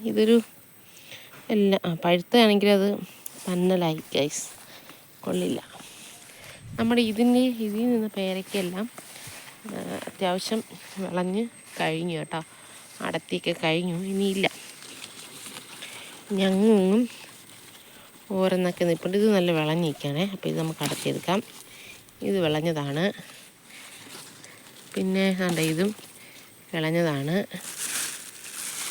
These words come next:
ഈ കവർ കെട്ടി വിട്ടേക്കുവായിരുന്നേ. ഇതെല്ലാം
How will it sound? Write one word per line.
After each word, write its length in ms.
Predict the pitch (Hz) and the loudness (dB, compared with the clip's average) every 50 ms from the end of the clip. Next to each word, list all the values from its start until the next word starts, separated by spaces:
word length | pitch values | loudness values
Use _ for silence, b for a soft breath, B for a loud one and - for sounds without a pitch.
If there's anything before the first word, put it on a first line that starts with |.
| - - - - - - | -10 -12 -14 -12 -10 -8
ഈ 40 | 233 - - - | -8 -8 -4 -2
കവർ 260 | 214 202 190 190 220 226 196 | 0 0 2 2 2 2 2
കെട്ടി 200 | 165 160 - - 175 | 2 2 2 0 0
വിട്ടേക്കുവായിരുന്നേ. 720 | 156 - - 160 156 147 - 139 131 131 131 135 147 170 190 196 - - - - - - - - - - - - - - | 0 2 2 2 2 2 2 0 0 0 0 0 2 2 0 0 -2 -4 -4 -4 -6 -6 -8 -12 -14 -14 -14 -12 -6 -4
ഇതെല്ലാം 460 | 190 185 175 175 175 175 180 180 | -2 0 0 0 2 2 2 0